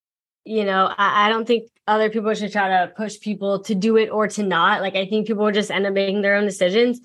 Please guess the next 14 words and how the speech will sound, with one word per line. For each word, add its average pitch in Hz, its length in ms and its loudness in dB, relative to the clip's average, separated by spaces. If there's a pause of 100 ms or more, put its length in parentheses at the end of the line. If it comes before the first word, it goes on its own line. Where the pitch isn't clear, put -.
(340)
But, 202 420 0 (260)
yeah, 294 180 2
I 269 160 2
mean, 262 480 0 (420)
I 285 140 0
don't 277 180 2
know. 208 220 2
I 202 160 0
don't 254 180 -2
think 247 220 0
all 226 160 -2
of 214 80 -6
a 220 60 -8
sudden, 208 580 -4